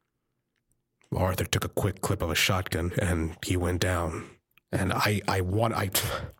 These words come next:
and I, and I take another swig of things. Like, I, like, I had some, all this power, and I, I couldn't do a damn single thing. I, I, I was, <sighs> I was terrified, and I, I wanted to go back. Seriously, I did.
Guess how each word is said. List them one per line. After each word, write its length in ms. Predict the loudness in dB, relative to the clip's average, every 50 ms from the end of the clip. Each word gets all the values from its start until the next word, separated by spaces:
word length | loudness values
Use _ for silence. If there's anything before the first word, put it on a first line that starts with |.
| _ -18 -18 -18 -20 -20 -20 -20 -20 -14 _ -2
and 80 | -2 0
I, 80 | 2
and 100 | 2 2
I 100 | 2 2
take 200 | 2 2 2 2 2
another 260 | 2 0 0 0 -2 -2 -2
swig 220 | 0 2 2 2
of 80 | 2 0
things. 140 | 0 0 0 0
Like, 40 |
I, 200 | 0 0 0 -2 -4 -4 -6 -8 -10 -16 -20 -18 -18 -16 -16 -16 -16 -16 -18 -18 -20 -18 -18 -18 -18 -20 -14 _
like, 100 | -4 -2
I 40 | 0
had 160 | 0 2 2
some, 160 | 2 2 2 2
all 180 | 2 2 0
this 120 | 0 0 0
power, 300 | 0 2 2 4 4 2
and 80 | 2
I, 140 | 0 0 0 0 0
I 40 | 0
couldn't 260 | 0 0 0 0 0
do 120 | 2 0 0
a 40 | 2
damn 260 | 2 2 4 4 4
single 280 | 4 4 4 2 0
thing. 300 | 0 2 4 4 6 6
I, 200 | 4 2 2 0
I, 40 | 0 0 2 2
I 20 | 2
was, 240 | 4 4 2 0 -2 -4 -8 -8 -6 -6 -6 -6 -8 -10 -12 -14 -16 -16 -18 -20 -20 -20 _ _ _ _ _ _ _ -12
<sighs> 20 | -8
I 920 | -6 -4 -4 -4 -6 -8 -10 -10 -12 -12 -14 -16 -16 -16 -14 -6 -2 -2 0 0 0 -2 0
was 100 | 0 2
terrified, 540 | 2 4 4 2 2 0 0 0 0 -2 -2 -6 -14 _ -20 -20 -20 -20 -20 -20 -20 -20 -20 -20 -20 -20 -20 -20 -20 -20 -20 -20 _ _ _ -2
and 240 | 0 0 0 0 0
I, 140 | 0 0 2 2 2
I 40 | 2
wanted 200 | 2 2 2 2
to 60 | 0 0
go 120 | 0 0
back. 320 | 2 2 0 0 2 2
Seriously, 400 | 4 4 4 4 4 2 2 2
I 100 | 2 2
did. 300 | 2 2 2 2 0 -2